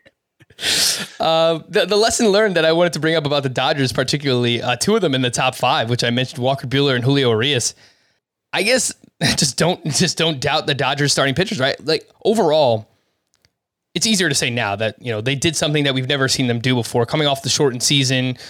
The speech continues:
Speaker 2: Walker Buehler, one of four starting pitchers with two hundred innings pitched this year. Julio Urias, one of eleven starting pitchers over a hundred and eighty-five innings.
Speaker 1: He won twenty games.
Speaker 2: Yeah,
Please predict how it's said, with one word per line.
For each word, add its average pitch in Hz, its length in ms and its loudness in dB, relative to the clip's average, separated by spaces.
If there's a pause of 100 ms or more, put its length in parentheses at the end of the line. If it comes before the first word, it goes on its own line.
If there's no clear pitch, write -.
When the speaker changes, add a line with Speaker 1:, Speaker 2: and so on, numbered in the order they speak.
(160)
Speaker 2:
Walker 143 260 0
Buehler, 143 300 2
one 131 140 0
of 123 80 -2
four 156 240 2
starting 139 280 0
pitchers 131 340 -2
with 127 120 -2
two 143 160 0
hundred 135 240 0
innings 123 240 -2
pitched - 260 -2
this - 180 -2
year. 127 140 2
Julio 139 320 2
Urias, 123 420 0 (380)
one 143 180 -2
of 127 80 -2
eleven 139 400 0
starting 123 300 0
pitchers 131 360 -2
over 131 200 0
a 120 40 0
hundred 131 240 -2
and 117 120 -6
eighty-five 123 480 -2
innings. 117 360 -4 (520)
Speaker 1:
He - 100 0
won 240 160 2
twenty 220 320 0
games. 180 640 -2
Speaker 2:
Yeah, 170 200 -4